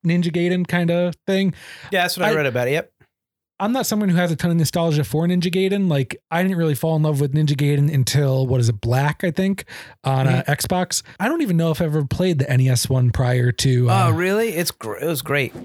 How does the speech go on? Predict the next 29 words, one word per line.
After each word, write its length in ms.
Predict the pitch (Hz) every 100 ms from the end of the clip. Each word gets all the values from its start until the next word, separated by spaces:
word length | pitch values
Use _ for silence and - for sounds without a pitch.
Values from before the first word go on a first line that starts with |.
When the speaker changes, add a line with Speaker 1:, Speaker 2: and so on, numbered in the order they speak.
| -
Speaker 2:
Oh, 120 | 151
before, 240 | 135 147
like, 140 | 131 123
emulators 520 | 131 135 143 147 143
and 80 | 156
stuff? 380 | 175 175 - - - _ _ _ _
Speaker 1:
Yeah, 280 | 226 220 214
like, 180 | 190 170
growing 240 | 208 185
up, 160 | 165 139
I 20 |
don't, 180 | 156 180
I've 220 | 190 -
played 180 | 320 247
it 80 | 151
now. 260 | 156 120
I 80 | 123
just 160 | 135 -
don't 140 | 165
know 80 | 151
if 60 | 135
I 60 | 131
ever 180 | 127
had 180 | 117 131
when 80 | 127
I 60 | 117
was 80 |
a 40 | 107
kid. 300 | - 123